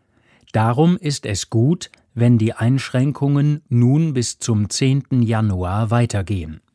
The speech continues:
Im Land Österreich hat sich die Lage etwas verbessert.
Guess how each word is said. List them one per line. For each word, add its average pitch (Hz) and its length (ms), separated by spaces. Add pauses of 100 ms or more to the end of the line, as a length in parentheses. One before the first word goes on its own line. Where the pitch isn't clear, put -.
(640)
Im 131 220
Land 107 360
Österreich 92 840
hat - 180
sich 123 260
die 127 120
Lage 113 460
etwas 117 400
verbessert. 113 680